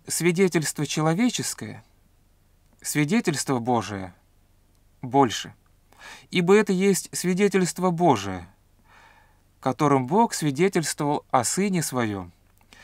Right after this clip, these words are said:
Вот, м, апостол Иоанн Богослов, он слышал и человеческие свидетельства. Он был, э,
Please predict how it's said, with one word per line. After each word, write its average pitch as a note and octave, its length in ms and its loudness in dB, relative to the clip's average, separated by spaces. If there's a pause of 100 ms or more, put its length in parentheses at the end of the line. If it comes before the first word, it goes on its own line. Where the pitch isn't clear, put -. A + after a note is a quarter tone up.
(300)
Вот, - 300 -14
м, A#2+ 220 -10 (420)
апостол F3 520 -2
Иоанн D#3+ 240 0
Богослов, D#3+ 580 -2 (680)
он G3+ 160 0
слышал G#3 420 0
и F#3+ 180 -4
человеческие F#3+ 720 0
свидетельства. B2+ 760 -4 (680)
Он G3+ 260 -2
был, G3 380 2
э, C3 260 -4